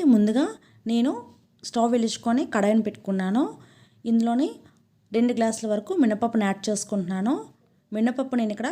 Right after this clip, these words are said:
హాఫ్ కేజీ వరకు తీసుకున్నాను. ఇప్పుడు ఈ మినపప్పుని చిన్న మంట పైనే మంచి సువాసన వచ్చే వరకు ఎర్రగా వేయించుకోవాలి. ఐరన్ కడాయిలో అయితే మనకి హీట్ అనేది చక్కగా మెయింటైన్ అవుతుంది. ఈ పప్పుని మాడిపోకుండా చక్కగా వేయించుకోవాలి. మనం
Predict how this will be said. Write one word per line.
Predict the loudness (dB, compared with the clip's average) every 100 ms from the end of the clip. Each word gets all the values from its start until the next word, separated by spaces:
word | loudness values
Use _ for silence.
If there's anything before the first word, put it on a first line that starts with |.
| -8 -4
హాఫ్ | -4 -2 -4
కేజీ | -4 -2 -4
వరకు | -4 -4
తీసుకున్నాను. | -6 -6 -6 -6 -4 -4 -6 -12 _ _ _ -6
ఇప్పుడు | 0
ఈ | 2
మినపప్పుని | 2 0 -2 -2 -2 0
చిన్న | 0 2 2
మంట | 0 -2
పైనే | -2 0 -2 -6 -6 2
మంచి | 2 2 0
సువాసన | 0 0 -2 0
వచ్చే | 0 0
వరకు | 0 -2 0 2
ఎర్రగా | 4 4 4
వేయించుకోవాలి. | 2 0 0 0 2 2 2 0 -4 -12 _ -14 -4 0
ఐరన్ | 2 2 2
కడాయిలో | 2 2
అయితే | 0 2 2
మనకి | 0 0 0
హీట్ | 0 2 0
అనేది | 0 -2 -4
చక్కగా | -2 0 0
మెయింటైన్ | 0 -2 -4
అవుతుంది. | -2 -2 0 -2 -6 -16 -20 -6
ఈ | 0 0
పప్పుని | 2 2 2 -2 -16 _ -2
మాడిపోకుండా | 0 0 -2 -2 0 -2 -2 -6
చక్కగా | -6 -4 0 2
వేయించుకోవాలి. | 2 0 0 0 2 0 -2 -6 -16 -10 0
మనం | 2